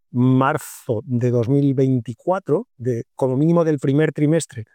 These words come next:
de dos mil veinticuatro, estamos a-, estábamos hablando de que las cifras mensuales eran casi diez veces menos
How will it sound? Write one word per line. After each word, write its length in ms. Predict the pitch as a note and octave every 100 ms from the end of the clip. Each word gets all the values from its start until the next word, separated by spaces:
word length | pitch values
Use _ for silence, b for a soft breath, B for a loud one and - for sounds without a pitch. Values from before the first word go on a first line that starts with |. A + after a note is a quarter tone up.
| _
de 80 | B2+
dos 160 | A#2+
mil 100 | C3+
veinticuatro, 560 | C#3+ D3 C3+ F3 - D#3 _ _
estamos 360 | B2+ - E3 D#3+
a-, 100 | E3+
estábamos 380 | C3 D#3 E3+ D#3
hablando 340 | E3+ F3 F#3
de 120 | E3+
que 120 | C#3+
las 160 | C3+ A#2+
cifras 300 | - D#3 E3+
mensuales 640 | E3 D#3 - E3 D#3 D#3 -
eran 420 | D#3 D#3+ C3 A2+ A2+ _
casi 280 | - D#3 -
diez 260 | C3 D#3 D3+
veces 300 | D#3 - C3
menos 440 | E3+ F3 G3+ -